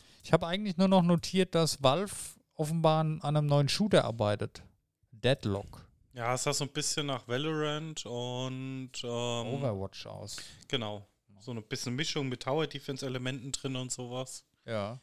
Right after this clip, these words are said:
Speaker 2: Ja, ist halt auch wieder Leaks und, ah, das nervt mich halt so.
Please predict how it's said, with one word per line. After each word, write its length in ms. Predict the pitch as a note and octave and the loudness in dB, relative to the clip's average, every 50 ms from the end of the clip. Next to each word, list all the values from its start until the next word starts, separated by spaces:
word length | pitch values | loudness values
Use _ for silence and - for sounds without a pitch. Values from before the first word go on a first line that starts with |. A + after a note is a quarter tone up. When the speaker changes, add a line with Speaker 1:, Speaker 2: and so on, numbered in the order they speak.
| _ - | _ -8
Speaker 2:
Ja, 220 | - G#2+ A2+ B2 C3 | -6 -2 0 0 0
ist 120 | C3 - | 2 0
halt 120 | D#3+ C#3+ B2 | 0 0 0
auch 180 | C3 C#3+ A#2+ | 0 0 0
wieder 220 | D3 C#3+ C3+ C#3 B2 | 0 2 4 4 4
Leaks 500 | A#2 B2 C3+ C#3+ D3+ C3+ - - - - | 4 2 2 0 0 0 -2 -4 -6 -4
und, 240 | B2 A2+ A#2 A2+ - | -6 -6 -8 -8 -6
ah, 320 | - A2 A2+ A2+ A#2 A#2+ | -4 -2 0 2 0 0
das 220 | A#2+ B2+ A#2 - | -2 -4 -6 -6
nervt 240 | B2+ A#2+ B2 A#2+ - | -4 -4 -4 -4 -2
mich 120 | - B2 - | -2 -2 -2
halt 140 | A#2 G#2+ | -2 -2
so. 220 | - B2 A#2 A2+ | -4 -4 -4 -4